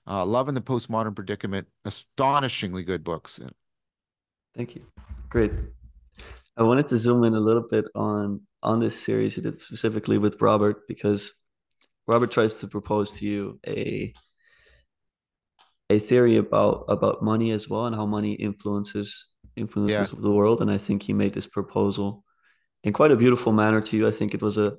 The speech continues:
Speaker 2: a nice, nice way to do that. Like, it built up in, in multiple episodes. And I think he,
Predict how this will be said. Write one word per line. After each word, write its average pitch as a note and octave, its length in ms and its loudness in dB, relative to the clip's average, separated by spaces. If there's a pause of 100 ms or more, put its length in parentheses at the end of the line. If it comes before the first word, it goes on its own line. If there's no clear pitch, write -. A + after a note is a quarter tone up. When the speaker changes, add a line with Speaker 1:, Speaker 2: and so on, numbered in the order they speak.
(120)
Speaker 2:
a G#2+ 80 -2
nice, G#2+ 400 -2 (600)
nice A2+ 260 2
way A2+ 240 4
to A2 140 -4
do A2 240 0
that. G#2 220 0
Like, G#2 180 -2
it G#2 180 -10
built G#2+ 260 -2
up G#2+ 260 -2
in, G#2 260 -6
in G2+ 160 -6
multiple G#2 460 -4
episodes. G2+ 640 -4
And G2+ 220 -4
I G2+ 80 -6
think G2+ 280 -8
he, G2+ 340 -4